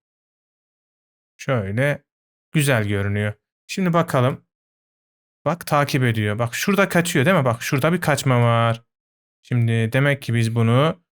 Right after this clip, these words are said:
şu arada da bir tane düzenleme yapabiliriz. Bunu çift tıklayıp şuraya getirelim.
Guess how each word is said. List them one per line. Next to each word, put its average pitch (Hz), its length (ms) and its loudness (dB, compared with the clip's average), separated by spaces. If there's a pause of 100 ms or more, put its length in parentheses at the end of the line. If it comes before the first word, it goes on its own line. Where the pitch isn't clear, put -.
şu - 260 -8
arada 113 360 0
da 131 140 0
bir 143 120 -2
tane 120 540 0 (200)
düzenleme 117 420 2
yapabiliriz. 120 680 0 (320)
Bunu 127 180 0
çift 139 240 -4
tıklayıp 117 360 0
şuraya 110 340 0
getirelim. 147 560 0